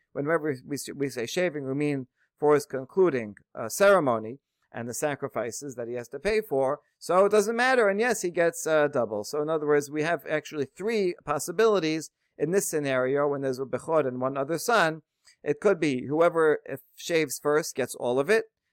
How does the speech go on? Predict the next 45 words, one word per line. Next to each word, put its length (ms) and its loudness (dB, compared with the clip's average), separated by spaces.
It 160 -8
could 180 0
be 120 -2
that 200 -2
they 80 -4
split 300 -2
it 100 -2
half-half 640 -2
and 140 -4
we 100 4
ignore 340 2
the 80 2
bechor 500 0
law, 260 4
or 420 6
it 80 -8
could 200 -2
be 100 0
that 220 0
the 60 -6
bechor 380 -2
gets 180 -4
two-thirds 640 -2
and 140 -6
the 60 -8
second 400 -6
one 180 -8
gets 380 -6
one-third. 720 -6
All 140 2
right, 180 -2
another 300 0
question. 560 -6
Aviv 380 0
Nazir 400 -2
Olam 420 -2
v'hu 220 -2
Nazir 340 -4
Stam. 420 -8
Aviv 220 -4
Nazir 320 -4
Stam 320 -6
v'hu 240 -2
Nazir 320 -2
Olam. 420 0